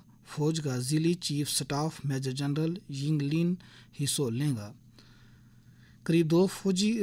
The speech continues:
दो साल फौजी तातल में मुज़ाकरात का चौदह दौर तो बाद चीनी वजारत खारजा ने हाल ही में कहा है कि दो फरीक सरहदी मामलात पर एक कदम आगे बढ़ सकें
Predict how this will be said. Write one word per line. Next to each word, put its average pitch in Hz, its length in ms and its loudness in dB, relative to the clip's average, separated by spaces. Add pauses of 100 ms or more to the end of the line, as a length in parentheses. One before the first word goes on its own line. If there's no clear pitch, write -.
(100)
दो 170 180 4
साल 202 220 0
फौजी 170 320 0
तातल 170 340 2
में 160 160 2
मुज़ाकरात 160 520 0
का 147 140 -4
चौदह 139 320 0
दौर 160 200 2
तो 170 140 -4
बाद 135 280 -4
चीनी 147 300 0
वजारत 147 420 -4
खारजा 156 400 -2
ने 180 140 2
हाल 165 300 -2
ही 147 100 0
में 131 160 -2
कहा 156 240 0
है 160 120 0
कि 156 140 -4
दो 131 220 -4
फरीक 139 340 -6
सरहदी 139 420 -4
मामलात 139 460 -2
पर 127 160 -8 (100)
एक 123 120 -6 (120)
कदम 143 240 -4
आगे 123 220 -6
बढ़ 120 200 -8
सकें 151 360 -4